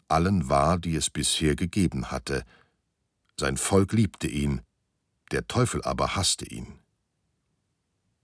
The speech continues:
Hundert Jahre alt war er geworden und ging an seinem Geburtstag am Ufer des Flüsschens spazieren. Indem er dies tat, dachte er: „Könnte ich doch noch hundert Jahre leben,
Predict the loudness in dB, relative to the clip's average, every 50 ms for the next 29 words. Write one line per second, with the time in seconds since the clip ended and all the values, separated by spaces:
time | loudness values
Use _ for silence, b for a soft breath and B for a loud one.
0 | _ _ _ -2 6 8 8 10 10 8 6 6 4 6 6 4 4 2 2 0
1 | 0 0 0 0 0 2 2 0 0 0 2 4 4 4 4 4 2 0 0 b
2 | b b b b b b b b b _ -2 2 4 4 4 4 4 4 4 4
3 | 4 4 4 4 4 4 2 2 0 -4 0 2 2 2 2 2 -2 0 2 2
4 | 2 2 0 -2 -2 -2 -2 0 0 0 2 2 0 2 2 0 0 2 4 4
5 | 4 4 2 0 0 0 2 0 0 0 -2 -2 0 2 2 2 0 -2 -2 -6
6 | -10 -12 -12 -16 b b b b b b b b b b _ _ _ _ _ _
7 | _ -6 -2 -2 0 2 2 2 0 0 0 -2 -2 -2 -2 0 0 2 4 2
8 | 2 0 -2 -8 -4 -2 -2 -2 -2 -4 -6 -6 -6 0 2 4 4 4 2 b
9 | b b b b b b b _ _ _ _ _ _ _ _ _ _ _ _ _
10 | -2 4 4 4 4 4 0 -2 -2 -4 -4 -2 -2 -2 -2 0 0 2 2 2
11 | 2 -2 -4 -2 -2 0 0 0 -2 0 2 4 4 4 4 4 2 0 2 2
12 | 2 2 2 2 0 -2 -2